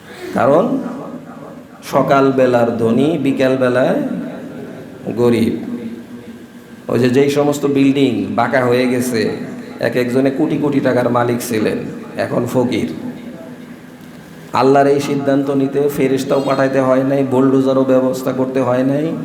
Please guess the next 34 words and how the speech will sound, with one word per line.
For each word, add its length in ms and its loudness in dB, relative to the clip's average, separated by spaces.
ডিনামাইটও 720 4
লাগে 300 4
নাই, 340 2
পারমাণবিক 720 2
বোমাও 320 2
মারতে 320 2
হয় 260 0
নাই, 120 -4
কিছুই 280 4
করতে 280 2
হয় 200 0
নাই 140 0
আল্লাহর। 360 -6
শুধু 300 2
একটু 240 2
ইচ্ছা 320 0
করছেন, 360 -4
হয়ে 240 -2
গেছে। 240 -8
তো 80 0
এই 80 6
জন্য 240 2
আমি 320 2
আপনার 320 0
কাছে 260 -2
যা 100 2
আছে, 400 0
এটা 260 0
কায়রা 240 4
নিতে 240 2
এক 140 2
সেকেন্ডও 400 0
লাগবে 400 -2
না। 100 -6